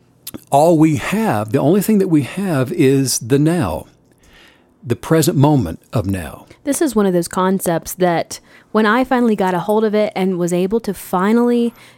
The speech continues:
Speaker 2: distribute it throughout my life and understand it and grow in it over time, over years, it made probably th-, one of the largest impacts, like, top three,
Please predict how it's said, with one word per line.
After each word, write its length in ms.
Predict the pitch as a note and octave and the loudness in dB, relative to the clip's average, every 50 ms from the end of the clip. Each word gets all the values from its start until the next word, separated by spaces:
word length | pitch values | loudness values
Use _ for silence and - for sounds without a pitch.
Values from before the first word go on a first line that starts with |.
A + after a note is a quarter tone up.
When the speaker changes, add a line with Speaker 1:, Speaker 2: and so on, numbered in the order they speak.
| _ _ | _ _
Speaker 2:
distribute 580 | - G#3 G#3 - - - A3 A3 A#3+ C4 B3+ A#3+ | -2 -2 -2 -2 0 0 0 2 2 2 2 2
it 180 | G3+ - - | 0 0 -2
throughout 280 | - E3 F3+ F#3 - - | -2 -2 0 0 0 0
my 120 | E3+ F3+ F#3+ | 0 0 0
life 300 | F#3 E3+ E3+ F3+ F3 - | 0 0 0 0 -2 -4
and 80 | G3 | -6
understand 640 | - F3 F#3 F3 F3 E3 - - F#3 F3+ F#3 F#3 F3+ | -4 -4 -4 -4 -4 -6 -4 -2 -2 0 0 0 0
it 100 | F3 - - | -2 -2 -2
and 400 | - A3 A#3 C4 C#4+ C4+ C4 G#3 | -2 0 2 4 4 2 2 2
grow 300 | - G#3 G#3 G3+ G3 F#3 | 2 2 2 4 2 2
in 120 | F3 E3 | 0 0
it 200 | D#3+ E3+ G#3+ - - _ | -2 -4 -6 -8 -10 _
over 240 | - F#3 F3+ F3 E3+ D#3+ | -2 -2 0 0 -2 -6
time, 360 | - F3 D#3 D#3 D#3+ E3+ E3+ | -4 -4 -4 -2 -2 -2 -2
over 200 | C3 D#3+ E3 E3 | -4 -4 -6 -6
years, 580 | D#3+ D3+ F3 F#3 D#3+ D3 C#3 C3+ D#3+ F3+ - - - - - - G3+ - - | -6 -2 0 0 0 0 -2 -4 -4 -6 -8 -12 -16 -20 -20 -20 -20 -4 -2
it 160 | G#3 G#3 D3+ | 0 0 2
made 380 | G#3 A3 A3+ A#3 A#3 F#3+ F3+ - _ _ _ _ _ _ | 0 0 2 0 0 -2 -4 -12 _ _ _ _ _ _
probably 540 | - C#4 D4 D#4+ F4 G4 F4+ C4 C4+ B3+ A#3+ | -4 -2 0 0 2 2 2 2 2 2 0
th-, 120 | G3+ - - | -2 -4 -6
one 260 | F3+ G#3 A3 A3+ A3+ | -2 0 2 2 2
of 120 | A3 F3+ | 0 0
the 100 | F#3 F#3 | 0 -2
largest 640 | F3 F3 F3 F3+ F#3+ G3 G3+ G3 F3+ F#3 E3 - - - | -2 0 0 2 2 2 2 0 -2 -4 -6 -6 -6 -2
impacts, 520 | F3+ F3 F3 D#3+ D#3+ D3+ C3+ C#3+ - - | -2 0 0 -2 -4 -6 -8 -10 -6 -6
like, 120 | C3+ - - | -6 -6 -6
top 340 | - - G3 - - - - | -6 -4 -4 -4 -4 -4 -6
three, 420 | - E3 D#3 C#3 - A2 - | -4 -4 -4 -4 -4 -6 -10